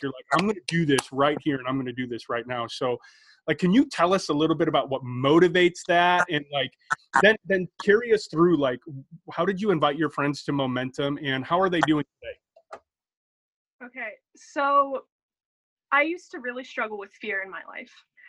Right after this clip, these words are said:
Speaker 2: And there's a few things that got me through that. Um, one of the things was, it was three or four years ago at Momentum. Um, I was in a really rough place in my own life,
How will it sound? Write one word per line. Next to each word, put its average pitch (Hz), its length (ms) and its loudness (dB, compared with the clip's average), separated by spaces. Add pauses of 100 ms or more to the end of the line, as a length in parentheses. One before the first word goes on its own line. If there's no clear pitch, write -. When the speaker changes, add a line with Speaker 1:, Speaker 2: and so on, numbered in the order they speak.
(520)
Speaker 2:
And 262 300 4
there's 285 220 -4
a 302 60 -14
few 285 240 -16
things 285 260 -12
that 240 140 -8
got 214 160 -8
me 214 200 -16
through 196 180 -10
that. 190 260 -12 (120)
Um, 214 440 -8 (680)
one 269 180 -2
of 285 60 -2
the 285 100 -10
things 240 300 -10
was, 220 340 -4
it 220 60 -10
was 233 320 -10 (340)
three 254 240 -8
or 285 160 -4
four 254 140 -8
years 233 240 -10
ago 214 200 -8
at 196 60 -10
Momentum. 196 640 -14 (640)
Um, 208 500 0 (540)
I 240 140 4
was 240 160 -6
in 233 60 -14
a 226 80 -10
really 214 280 -8
rough 202 220 -6
place 208 180 -12
in 240 80 -14
my 196 180 -8
own 190 160 -12
life, 190 280 -8